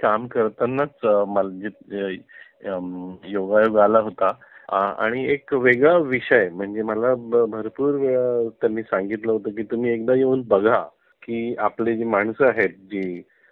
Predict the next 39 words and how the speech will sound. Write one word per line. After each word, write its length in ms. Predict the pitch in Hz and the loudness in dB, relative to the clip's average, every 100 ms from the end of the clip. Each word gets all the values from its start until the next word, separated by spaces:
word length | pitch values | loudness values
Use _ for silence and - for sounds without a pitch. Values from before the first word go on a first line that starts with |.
| _ | _
अ, 60 | - - | -14 -4
या 200 | 113 110 | 0 0
देशातील 520 | 104 98 - - 107 | 0 -2 -2 -2 -2
नागरिक 480 | 104 95 104 110 110 | 0 0 -2 -2 0
आहेत, 360 | 90 95 - | 0 -2 -6
आपले 340 | 85 92 - 98 | -8 -10 -6 -4
बंधू 360 | 101 110 131 | -2 0 2
आहेत 220 | 123 92 82 _ - - - _ | 2 2 -8 _ -20 -20 -20 _
आणि 220 | 101 110 | -8 -6
त्यांचं 420 | 117 117 117 120 117 | -4 -2 -2 -2 -2
तुम्ही 600 | 156 151 156 165 175 156 | -2 -4 -6 -8 -6 -6
एकदा 380 | 135 131 147 | -6 0 2
जीवन 500 | 151 120 117 123 131 | 2 -2 0 2 4
बघा. 280 | 117 98 92 82 - - | 2 2 0 -4 -12 -10
पण 160 | 127 131 | -8 -6
मी 520 | 131 135 147 156 151 | -6 -6 -8 -8 -6
त्यावेळेस, 400 | 139 127 139 143 143 _ - - - _ 104 | -2 0 2 0 -2 _ -20 -20 -20 _ -10
अ, 240 | 104 101 104 104 - | -8 -6 -10 -12 -10
फार 260 | - 123 | 0 2
मोठ्या 280 | 123 110 135 | 2 0 4
वर्तमानपत्रात 640 | 120 101 113 123 117 123 113 | 4 4 0 -2 0 0 0
काम 220 | 123 107 110 | 0 -2 -2
करत 260 | 113 101 | -4 -4
होतो. 300 | 107 95 107 | -4 -4 -4
माझं 320 | 104 95 104 | -4 -4 -6
जे, 500 | 101 107 104 101 98 95 | -6 -4 -4 -4 -10 -10
जे 160 | 104 | -10
जॉब 440 | 92 98 101 113 113 107 110 | -8 -2 2 0 -2 -14 -6
जो 100 | 113 | -2
होता 340 | 104 98 104 101 | -2 -4 -4 -6
किंवा 300 | - - 98 | -6 -12 -8
फोटोग्राफी 400 | 104 104 107 101 | -6 -4 -4 -6
जी 100 | 113 | -8
करायची 340 | 110 107 104 120 | -6 -6 -4 -6
ते 160 | 127 | -6
मी 140 | 131 139 | -8 -4
ग्लॅमर 400 | 120 107 110 139 | 2 4 4 2
फोटोग्राफी 500 | - 113 107 101 98 | 0 -2 -2 -4 -12
करायचो. 420 | - 85 82 - | -12 -10 -10 -16